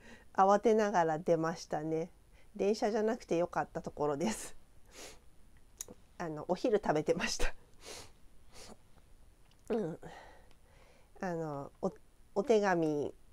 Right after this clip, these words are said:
あの、得意ではないので、あの、電話で、あの、お手紙のお礼を伝えたくてって <laughs>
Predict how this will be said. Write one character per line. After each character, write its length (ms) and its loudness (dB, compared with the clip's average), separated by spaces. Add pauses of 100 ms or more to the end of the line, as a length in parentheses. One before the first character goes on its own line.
あ 140 -2
の、 200 -6 (120)
得 320 6
意 60 6
で 80 2
は 160 -2
な 240 -2
い 80 2
の 160 -4
で、 440 2 (1500)
あ 100 -8
の、 160 -6
電 260 4
話 160 2
で、 360 0 (500)
あ 120 -6
の、 160 -10
お 100 -4
手 160 0
紙 300 0
の 180 -6
お 60 -2
礼 240 2
を 380 2 (480)
伝 160 2
え 80 2
た 120 2
く 120 -16
て 180 6
っ 60 2
て 360 -4 (220)
<laughs> 800 -10